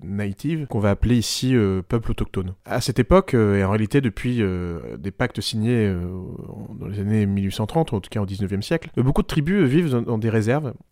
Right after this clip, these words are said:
Elles sont souvent, elles sont souvent, euh, confinées sur des terres extrêmement pauvres, euh, arides et parfois même, euh, inutilisables. Et, euh, sans parler bien sûr du fait que parfois certains peuples ne sont même pas, euh, sur leur territoire, euh, d'origine.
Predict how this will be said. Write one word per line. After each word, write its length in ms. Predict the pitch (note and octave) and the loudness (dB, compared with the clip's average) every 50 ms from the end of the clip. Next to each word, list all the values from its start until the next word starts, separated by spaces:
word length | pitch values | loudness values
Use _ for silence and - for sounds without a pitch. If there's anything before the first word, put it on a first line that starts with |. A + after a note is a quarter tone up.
| - - | -4 -2
Elles 140 | C#3+ C3 | -2 -2
sont 160 | - - D3+ C#3 | 0 0 0 0
souvent, 400 | - - C#3+ C3+ D#3 E3+ F#3 D3+ - | 0 0 0 2 2 2 2 2 0
elles 240 | - C3 A#2 A#2 A2 | -2 -2 -2 -2 -4
sont 480 | - - - C3 C3 B2 A#2 G#2+ G2+ | -6 -6 -4 -2 -2 0 0 -2 -2
souvent, 420 | G#2 - - C#3+ C3 D3 D#3 D#3+ C3+ | -4 -4 -6 -2 0 2 2 4 4
euh, 120 | A2 G2+ | 2 2
confinées 340 | - D3 C#3 - C#3+ C3+ D3 | 2 0 0 2 2 0 0
sur 160 | - - B2 | 0 0 -2
des 80 | G2+ - | -2 0
terres 260 | - - C3+ C3 A#2+ - | 2 2 2 2 2 0
extrêmement 380 | A2+ - - B2 G#2+ G2+ G#2 | -4 -6 -6 -4 -4 -2 -2
pauvres, 400 | - - D3 D#3+ F3 E3+ B2+ A2+ - | 0 4 4 4 4 4 0 -2 -2
euh, 340 | A#2 G2+ F#2+ F#2 F#2 F2+ F#2 - - | 0 0 0 0 0 -2 -2 -2 -2
arides 340 | A2+ A2+ A2+ C3 D3+ E3+ D#3 | 0 2 4 4 4 6 6
et 300 | C3+ A2+ G#2+ G#2 G2+ G2+ | 6 6 6 6 4 2
parfois 400 | - - G#2 - - - B2 A2+ | 2 0 -2 -4 -2 0 0 2
même, 220 | A#2 B2 C#3 C#3+ | 2 2 2 2
euh, 240 | B2 A2 G#2 G2+ G2+ - | 2 2 2 2 2 2
inutilisables. 720 | A#2+ A#2 A2+ - - - G#2+ G2 G2+ B2 D#3 D#3+ A#2 G#2 - - _ _ - | 2 2 2 2 0 0 0 2 2 2 0 0 -2 -6 -8 -14 _ _ 0
Et, 80 | A#2 | 2
euh, 420 | B2+ C3+ B2 G#2 G2 F#2+ G2 F#2+ F2+ | 4 4 4 4 4 4 2 0 0
sans 160 | - - A#2 | 0 -2 0
parler 220 | G#2 G2+ G2+ A#2 | 2 2 4 4
bien 100 | A#2+ A2 | 4 2
sûr 160 | G2 - C3+ A#2 | 2 2 2 2
du 80 | G#2 | 2
fait 180 | - - B2 - | 2 0 0 0
que 80 | - | 0
parfois 440 | A#2 - G2 - - - B2 B2+ C3 | -2 0 2 2 2 2 2 2 2
certains 260 | - - - - - | 0 -2 -4 -4 -4
peuples 340 | G2+ - - B2+ B2 - - | 0 4 4 4 4 4 0
ne 100 | A#2+ G#2 | 0 0
sont 200 | G2+ - - G#2+ | 0 -2 -2 0
même 240 | G2+ G2+ G#2+ G#2+ G2+ | 2 2 2 2 2
pas, 240 | - A#2+ A#2+ B2 A#2+ | 4 4 6 6 6
euh, 280 | A2+ G#2 G2 F#2+ F#2+ | 6 4 4 2 0
sur 200 | F2+ - - G2+ | -2 -4 -4 -2
leur 140 | G#2 G2+ - | 0 0 0
territoire, 420 | - A#2+ G2+ F#2+ F#2+ - B2 A2+ G#2+ | 2 0 0 0 2 2 2 2 4
euh, 140 | G2+ G2 | 2 2
d'origine. 440 | F#2 A2 A2 A2 G#2+ F#2+ F#2 F#2+ F2+ | 0 0 0 0 0 -2 -4 -6 -8